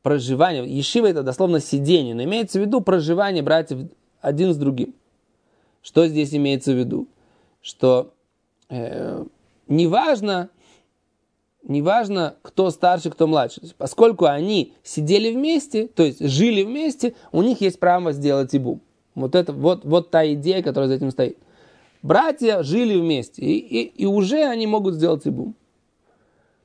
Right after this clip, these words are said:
Раши говорит, Гукшу, все они сравнены этой фразой, ли ибум, шовин ли, ли, ли ябым. Ехшву Ахим, да, сидели братья, все вместе, да, ки ешву Ахим, сидели братья все вместе.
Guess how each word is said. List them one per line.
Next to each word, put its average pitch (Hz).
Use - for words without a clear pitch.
Раши 151
говорит, 208
Гукшу, 196
все -
они 240
сравнены 190
этой 147
фразой, 202
ли 208
ибум, 202
шовин 220
ли, 185
ли, 160
ли 156
ябым. 147
Ехшву 190
Ахим, 196
да, -
сидели 240
братья, 180
все 254
вместе, 214
да, 156
ки 156
ешву 202
Ахим, 175
сидели 220
братья 208
все 175
вместе. 147